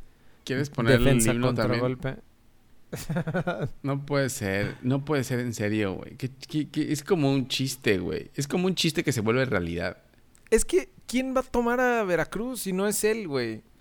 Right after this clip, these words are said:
Speaker 1: Pero, güey, si lo habían tomado Siboldi, lo tomaron Siboldi, lo tomaron Enrique Mesa, tampoco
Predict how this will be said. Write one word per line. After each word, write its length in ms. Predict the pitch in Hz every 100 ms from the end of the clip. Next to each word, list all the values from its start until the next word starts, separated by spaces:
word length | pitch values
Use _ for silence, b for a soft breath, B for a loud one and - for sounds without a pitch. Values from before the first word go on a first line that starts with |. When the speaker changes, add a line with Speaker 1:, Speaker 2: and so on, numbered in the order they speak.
| _ _ -
Speaker 1:
Pero, 200 | 143 151
güey, 200 | 165 202
si 100 | 196
lo 80 | 151
habían 200 | 160 175
tomado 300 | 175 165 175
Siboldi, 560 | 123 107 117 131 143
lo 160 | 165 131
tomaron 320 | 147 175 214
Siboldi, 400 | 139 110 110 113
lo 140 | 120
tomaron 320 | 104 113 143 151
Enrique 340 | 107 117 120
Mesa, 400 | 107 110 139 139 b b b b -
tampoco 460 | 127 - 415 -